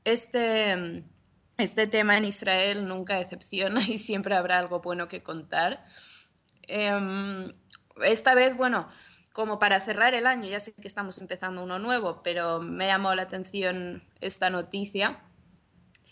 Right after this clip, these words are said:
Y es que según un estudio de Pricewater-, PricewaterhouseCoopers,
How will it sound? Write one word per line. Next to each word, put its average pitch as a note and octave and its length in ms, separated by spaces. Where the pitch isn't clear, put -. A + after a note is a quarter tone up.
Y A3+ 120
es A#3 120
que C4+ 100
según A3 380
un B3 120
estudio A#3+ 540
de F#3+ 160
Pricewater-, G3 1120
PricewaterhouseCoopers, G3+ 2250